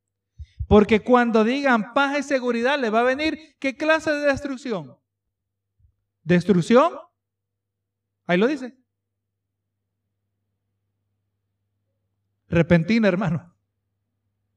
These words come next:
Repen-, ¿qué significa repentino? Inesperado, ¿verdad? O sea, algo que puede ocurrir rápido, como ocurrió rápido, era inesperado. No me lo esperaba, podemos decir, ¿verdad?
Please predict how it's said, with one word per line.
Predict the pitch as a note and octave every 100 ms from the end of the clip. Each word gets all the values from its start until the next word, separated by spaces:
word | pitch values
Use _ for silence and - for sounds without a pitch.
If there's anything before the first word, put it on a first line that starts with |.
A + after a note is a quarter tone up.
| _ _ _ _ _ _ _
Repen-, | - G3+ G3+ G3 - -
¿qué | C#4
significa | D4+ D#4+ D#4+ D#4 D4
repentino? | C#4+ C#4+ C4+ A3+ D#3+ B2+ - _ _ _ _ _ _ _ _ _ _ _ _ _ _ _
Inesperado, | D#3+ E3+ D#3+ E3+ D#3+ F#3+ F3
¿verdad? | C#3+ A3 - _ _ _ _ _ _ _ _ _ _ _ _ _ _ _
O | F3
sea, | G#3+ F3 -
algo | F#3+ G#3
que | B3+
puede | A#3+ G#3+ A3+
ocurrir | B3 B3 A3+ B3 B3 B3+ _ _ _ _ -
rápido, | F#3 B3+ D4+ D4+ A3+ G3+
como | G#3 F#3
ocurrió | F3+ F#3 F#3 F3+ G#3
rápido, | A3 C#4+ C#4 G#3+
era | F#3 G3
inesperado. | G#3 G3 - A3 D#4 A3 - _ _ _ -
No | G3+ B3
me | D#4+
lo | E4
esperaba, | D#4+ E4 D4+ C#4+ F4 B3+ F3+
podemos | G3 G#3 G3+
decir, | F#3+ G3 C4+
¿verdad? | F#3